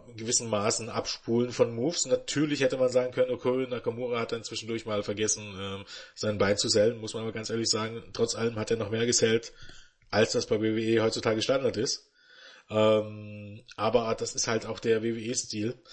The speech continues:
Ja, Finish hat mich dann doch sehr überrascht. Nicht unbedingt, dass eben, ähm, Joe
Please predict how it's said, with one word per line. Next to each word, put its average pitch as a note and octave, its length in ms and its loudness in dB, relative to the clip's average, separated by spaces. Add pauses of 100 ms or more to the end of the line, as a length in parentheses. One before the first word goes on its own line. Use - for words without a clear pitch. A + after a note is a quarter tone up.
(500)
Ja, B2+ 420 8 (240)
Finish D#3+ 680 -4
hat C3 200 -6
mich D3 180 -8
dann C3+ 440 0 (500)
doch A2+ 300 4
sehr C3 220 0
überrascht. B2+ 480 0 (360)
Nicht A#2+ 220 -12
unbedingt, A#2 380 -4
dass D3 160 0
eben, A2 320 -6
ähm, G2 1080 -12 (180)
Joe A2+ 500 2